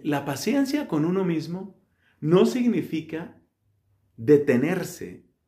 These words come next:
en el camino. Simplemente significa entender que hoy no lo voy a lograr todo. O para decirlo de un modo mucho más claro, hoy tengo que dar el paso de hoy.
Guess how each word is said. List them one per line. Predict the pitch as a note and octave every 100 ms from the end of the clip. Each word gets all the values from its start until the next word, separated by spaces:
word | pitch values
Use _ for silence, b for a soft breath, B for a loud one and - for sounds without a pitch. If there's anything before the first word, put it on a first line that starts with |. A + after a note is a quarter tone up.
| _ _ _
en | A2+
el | G#2+ F#2+
camino. | - F#2 F#2 E2+ E2 - _ _ _ _ _ _ _ _ _ _ _ _ _ _ _
Simplemente | - - D#3 E3+ E3+ E3 D#3+
significa | D#3+ A#2+ A2 A#2 A2+
entender | C#3+ C#3+ G#2+ G2 A2 - - _ _ _ _ _
que | - A#3+ - -
hoy | G3+ D#4+ E4 D#4 - - _
no | C3+
lo | C3 B2
voy | B2+
a | B2
lograr | G2+ G2 -
todo. | G#2 F2 F2 - _ _ _ _ _ _ _ _ b b
O | -
para | F#3+ F3
decirlo | D#3 F#3 A#3+ A#3+
de |
un | A3+
modo | G#3+ A3 G#3+
mucho | G3 G3+
más | F#3 F3
claro, | - D#3 A2+ A2+ - _ _ _ _ -
hoy | A3 D4 E4+ D#4+ - -
tengo | E3+ F#3+ F#3+
que | D3+
dar | D3 E3
el | D3
paso | D#3+ F3 F3 F#3+
de | A#2+ G#2+
hoy. | F2+ F2+ -